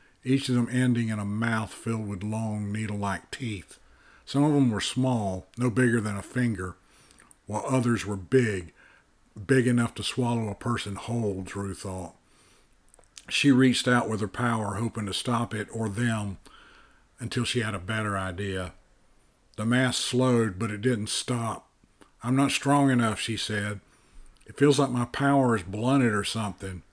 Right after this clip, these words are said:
The nearest thing lunged at James, and he lashed out with the sword, cutting off the end. It fell onto the bridge, making its own contribution to the music, trailing a black ichor that stained the wood,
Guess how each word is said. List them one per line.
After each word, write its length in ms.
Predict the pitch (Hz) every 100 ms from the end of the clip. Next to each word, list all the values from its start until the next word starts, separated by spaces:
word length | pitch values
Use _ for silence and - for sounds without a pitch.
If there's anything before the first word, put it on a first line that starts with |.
| _ _ _ _ _ _ _ _ _ _
The 100 | -
nearest 380 | 120 139 151 -
thing 280 | - 139 120
lunged 460 | 110 123 135 123 110
at 100 | 117
James, 560 | 117 127 117 107 101
and 120 | 113 107
he 120 | 123
lashed 460 | 110 123 127 -
out 260 | 131 127 117
with 160 | 110 98
the 100 | 104
sword, 520 | - 135 117 107 90
cutting 320 | - 120 113
off 240 | 113 110
the 220 | - 95 110
end. 340 | 107 92 90 - _ _ _ _ -
It 220 | 113 -
fell 200 | 139 135
onto 320 | 127 120 -
the 100 | 107
bridge, 680 | 92 113 120 117 107 95 - _ _
making 320 | 110 120 110 117
its 240 | 110 101
own 220 | 123 120
contribution 800 | - 113 107 104 113 113 - 107
to 80 | 104
the 100 | 101
music, 600 | 107 117 120 92 107 - - _ - - _ _
trailing 460 | - 127 123 123 107
a 60 |
black 480 | 92 120 120 110 -
ichor 360 | - 131 131 117
that 200 | 104 92
stained 460 | - - 120 117 104
the 60 |
wood, 520 | 101 113 117 110 95